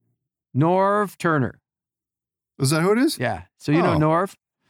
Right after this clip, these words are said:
Speaker 1: Norv's most beloved coach. He, he was head coach. He's done so much coaching, right? Norv Turner. Just a great human being.
Speaker 2: Didn't come up on the Google.
Speaker 1: So I said,
Speaker 2: So he's
Speaker 1: "Goo-,
Speaker 2: not
Speaker 1: Google
Speaker 2: known
Speaker 1: him once."
Speaker 2: So he's not norm-, he's not known for that.
Speaker 1: Norv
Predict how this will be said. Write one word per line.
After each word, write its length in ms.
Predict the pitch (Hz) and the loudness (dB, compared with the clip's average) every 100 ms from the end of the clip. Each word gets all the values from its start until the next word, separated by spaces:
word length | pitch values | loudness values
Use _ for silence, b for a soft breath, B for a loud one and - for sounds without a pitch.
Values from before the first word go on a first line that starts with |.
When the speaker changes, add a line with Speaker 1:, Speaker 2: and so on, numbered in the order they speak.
| _ _ _ - | _ _ _ -2
Speaker 1:
Norv's 440 | 196 202 147 - _ _ | 0 0 -4 -12 _ _
most 260 | 151 165 127 | 0 0 0
beloved 460 | 127 147 170 156 | 0 0 0 -4
coach. 340 | - 139 104 - | -2 -4 -4 -4
He, 180 | 156 147 | -4 -2
he 120 | 135 | 0
was 240 | 151 - - | 0 -2 -4
head 260 | 170 180 | -2 -2
coach. 440 | 143 190 180 180 - | -4 -2 0 -2 -2
He's 200 | 147 135 | -4 -2
done 200 | 165 156 | -2 -2
so 180 | 147 156 | -2 -2
much 220 | 131 - | -2 -2
coaching, 360 | 117 107 - | -6 -4 -6
right? 240 | 95 104 113 107 | -6 -6 -6 -4
Norv 280 | 127 135 - | -2 -2 -4
Turner. 340 | 113 101 - _ _ _ _ | -6 -6 -10 _ _ _ _
Just 180 | - 135 | -6 -6
a 60 | |
great 260 | 107 120 117 | -4 -4 -2
human 220 | 107 95 | -4 -6
being. 220 | 87 82 - _ | -6 -10 -16 _
Speaker 2:
Didn't 200 | 117 107 | -4 -2
come 160 | - 104 | -4 -4
up 140 | 95 | -2
on 100 | 101 | -2
the 80 | 92 | -2
Google. 340 | 98 92 90 | -2 -4 -4
Speaker 1:
So 160 | - 156 | -4 0
I 100 | 156 | 0
said, 300 | 143 165 147 | -2 -2 0
Speaker 2:
So 60 | 123 | 2
he's 80 | |
Speaker 1:
"Goo-, 60 | 185 | 2
Speaker 2:
not 140 | 127 110 | -2 -2
Speaker 1:
Google 260 | 101 - | 0 0
Speaker 2:
known 120 | 214 | 0
Speaker 1:
him 120 | 156 131 | 2 0
once." 280 | 117 95 | 0 -4
Speaker 2:
So 160 | - 147 | -4 0
he's 100 | 127 | 0
not 160 | 147 113 | 0 2
norm-, 400 | 117 117 127 131 | 2 2 0 0
he's 180 | 131 147 | 2 2
not 180 | 175 120 | 0 2
known 460 | 131 135 147 147 | 2 4 4 2
for 140 | 131 113 | 0 -2
that. 280 | 95 90 127 | -2 -2 0
Speaker 1:
Norv 680 | 143 165 165 147 104 - | 2 2 2 0 -4 -12